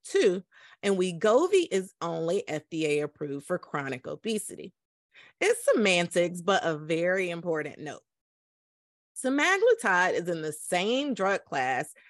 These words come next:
as liraglutide, Saxenda, that we just discussed. So semaglutide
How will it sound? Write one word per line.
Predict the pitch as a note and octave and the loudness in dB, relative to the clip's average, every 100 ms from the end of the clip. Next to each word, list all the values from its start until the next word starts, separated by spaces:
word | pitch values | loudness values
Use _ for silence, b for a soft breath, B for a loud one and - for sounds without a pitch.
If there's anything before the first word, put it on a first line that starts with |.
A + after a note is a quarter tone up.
| b | b
as | E3 D#3 | -4 -2
liraglutide, | F3 F#3 A3+ C4 B3 A3 - G#2+ F#2 - - | 0 2 4 2 4 2 2 -6 -6 -8 -6
Saxenda, | D#3 - - D#4 A3 - - b b _ | -6 -6 -2 0 2 0 -2 b b _
that | F#3 - | -2 0
we | E3+ | -2
just | E3 C#3+ D#3 - | -4 -6 -8 -8
discussed. | - - D4 - - - _ b b | -12 -2 -2 -2 -10 -20 _ b b
So | - B3 A#3 | -2 0 0
semaglutide | - B3 C#4 E4 D#4+ D4+ - F3 | 0 0 0 0 -2 -6 -2 -2